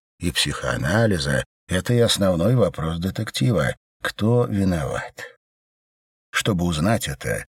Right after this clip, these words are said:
точнее уверить себя, что знаем, надо начать с догадки, будто все вещи объединены определенной логикой, той логикой, которую предписал им виноватый.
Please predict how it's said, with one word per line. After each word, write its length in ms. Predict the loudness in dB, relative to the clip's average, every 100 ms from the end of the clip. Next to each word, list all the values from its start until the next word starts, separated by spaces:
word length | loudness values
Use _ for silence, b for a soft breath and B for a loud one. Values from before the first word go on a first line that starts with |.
| _
точнее 380 | 0 2 2 2
уверить 500 | 2 4 2 0 -2
себя, 380 | -2 -2 -4 -4
что 280 | -6 -8 -8
знаем, 500 | 0 2 4 2 -2 -6 _
надо 280 | 4 4 4
начать 340 | 4 2 2
с 100 | 2
догадки, 720 | 2 4 4 2 -2 -6 -6 B B
будто 320 | 0 0 0 0
все 260 | 2 4
вещи 360 | 4 2 2 2
объединены 720 | 2 0 0 0 2 2 0 -4 _ -4
определенной 840 | -2 -2 0 0 2 4 4 4
логикой, 680 | 2 0 -4 -8 -6 -6 -10 _ _ 0
той 220 | 2 4
логикой, 440 | 4 2 2 2
которую 460 | 2 2 2 2 2
предписал 640 | -2 -2 -2 -2 0 -2
им 140 | -2 0
виноватый. 800 | 2 2 2 -2 -8 -14 -18